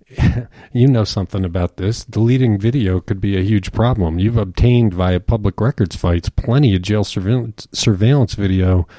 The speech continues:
that shows guards doing some pretty heinous things to the prisoners. If video is deleted, you got to figure it's, it contains some more of that bad stuff, right?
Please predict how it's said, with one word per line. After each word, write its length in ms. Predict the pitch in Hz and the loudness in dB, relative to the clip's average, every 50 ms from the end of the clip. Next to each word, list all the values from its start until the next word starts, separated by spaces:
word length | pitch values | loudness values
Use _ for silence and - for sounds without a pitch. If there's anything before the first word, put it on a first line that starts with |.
| - - - - - _ - | -20 -20 -20 -20 -20 _ -4
that 140 | - 113 - | -4 -2 -2
shows 280 | - 135 120 113 98 | 0 0 0 0 0
guards 360 | 98 117 113 113 120 120 101 - | 0 0 2 2 2 0 0 0
doing 220 | - 113 110 101 | 0 0 2 0
some 160 | - - 107 | 0 -2 -2
pretty 240 | - 113 110 104 101 | 0 0 2 2 2
heinous 360 | 95 104 104 104 101 95 - - | 2 2 4 4 2 0 0 0
things 500 | 151 156 147 101 82 80 80 - - - _ _ | 0 0 0 -2 -4 -8 -10 -14 -14 -18 _ _
to 100 | - 107 | -4 -2
the 80 | 98 90 | -2 0
prisoners. 560 | - 117 165 160 110 90 80 73 71 - - - _ _ - - - _ - | 0 0 2 2 2 0 0 -2 -6 -10 -14 -20 _ _ -20 -20 -18 _ -2
If 100 | 131 104 - | -2 0 2
video 340 | 127 127 147 139 120 120 113 | 2 4 4 4 4 4 4
is 100 | 101 95 | 2 2
deleted, 500 | 113 113 101 101 117 156 143 110 90 90 | 2 2 2 4 4 2 2 0 0 0
you 80 | 104 101 | -2 0
got 220 | 104 107 101 - | 0 0 0 0
to 80 | - 92 | -2 -6
figure 380 | - - 120 123 117 101 95 | -4 -4 -6 -2 0 0 0
it's, 160 | 92 90 - - _ _ _ - | 0 0 -2 -8 _ _ _ -8
it 180 | - - - | -8 -6 -2
contains 440 | - 101 95 - - 139 135 117 - | 0 -2 0 2 2 2 2 2 2
some 140 | - 101 98 | 2 0 2
more 160 | 98 104 101 | 2 2 2
of 60 | 98 | 2
that 200 | 98 92 87 85 | 2 0 -2 0
bad 240 | - 95 92 90 85 | -2 0 0 -2 -2
stuff, 480 | - - - 160 175 - 90 - - 98 | -4 -4 -4 -4 -4 -4 -8 -10 -8 -6
right? 240 | 90 104 127 139 | -6 -6 -6 -8